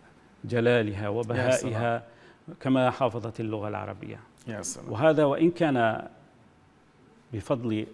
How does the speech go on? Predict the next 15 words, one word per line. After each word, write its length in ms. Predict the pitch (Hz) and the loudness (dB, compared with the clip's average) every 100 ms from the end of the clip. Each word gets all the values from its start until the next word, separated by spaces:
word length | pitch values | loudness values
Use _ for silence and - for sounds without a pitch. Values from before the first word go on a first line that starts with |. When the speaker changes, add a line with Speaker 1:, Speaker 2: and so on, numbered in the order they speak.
| - _ - | -18 _ -8
Speaker 1:
أبنائها، 580 | 101 117 117 110 104 110 | -4 0 0 0 -4 -2
ولكنه 680 | 110 113 - 123 110 117 - | -2 -4 -2 -4 -2 -6 -4
أولا 260 | 131 123 113 | -2 0 0
وأخيرا 440 | 117 110 127 117 | -4 -4 -6 -6
بفضل 400 | 107 98 117 107 | -8 -8 -8 -8
القرآن 460 | 101 - - 117 107 | -10 -8 -8 -8 -8
الكريم 440 | - 107 110 104 - - - - _ - | -10 -10 -10 -12 -16 -20 -20 -20 _ -6
الذي 440 | 110 110 104 104 113 _ - - | -2 0 -2 -6 -8 _ -18 -4
كان 220 | 120 117 | 0 0
السبب 420 | 104 - 131 107 | -2 -2 -2 -2
الرئيسي 500 | 110 117 110 - 120 | -4 -6 -6 -6 -6
في 200 | - 113 | -4 -6
حفظ 280 | - 120 101 | -4 -4 -4
هذه 240 | 104 98 | -8 -8
اللغة، 320 | 104 101 95 | -10 -10 -14